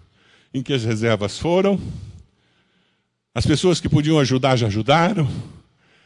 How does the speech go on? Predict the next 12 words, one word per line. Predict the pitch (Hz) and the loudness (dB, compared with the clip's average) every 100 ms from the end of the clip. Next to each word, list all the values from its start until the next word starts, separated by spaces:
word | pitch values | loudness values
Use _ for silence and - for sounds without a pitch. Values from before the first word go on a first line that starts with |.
| _ _ _ _ - | _ _ _ _ -8
E | 151 | -8
aquela | 165 190 | -2 -2
família | 175 151 175 190 | -2 -2 0 0
passando | 170 156 - 196 185 | 0 -2 -2 -2 0
por | 190 170 | 0 0
muita | 156 165 175 202 180 147 | -2 -2 -2 -2 -2 -4
dificuldade. | 123 101 131 113 104 95 113 | -4 -6 -4 -2 0 0 0
E | |
eu | 208 | -2
conversando | 233 180 160 - 196 185 | -2 -2 -2 -2 -4 -2
com | 165 139 | -2 0
eles, | 165 180 147 - | 0 0 -4 -10